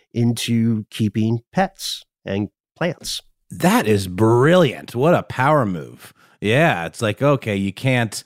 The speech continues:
Speaker 2: you know, uh, you can't exercise any autonomy over your own life. So here, have, have this, like, small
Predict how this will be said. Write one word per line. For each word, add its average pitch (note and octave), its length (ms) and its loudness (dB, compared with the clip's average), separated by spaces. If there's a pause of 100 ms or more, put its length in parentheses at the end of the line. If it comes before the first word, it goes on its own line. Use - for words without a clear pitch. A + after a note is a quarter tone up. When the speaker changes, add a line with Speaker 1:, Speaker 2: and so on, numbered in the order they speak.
(360)
Speaker 2:
you G2 140 -2
know, F#2 320 0
uh, F2 400 -4
you B2 140 -2
can't B2+ 240 0
exercise A2+ 680 -2
any G#2 480 -2 (400)
autonomy A2+ 680 0
over A2+ 220 2
your G#2+ 220 -2
own B2 240 0
life. G#2 480 -2
So G#2 480 -2
here, A#2+ 480 0
have, A#2 280 -2
have A2 280 -2
this, A2 200 -4
like, G#2+ 220 0
small G#2+ 520 0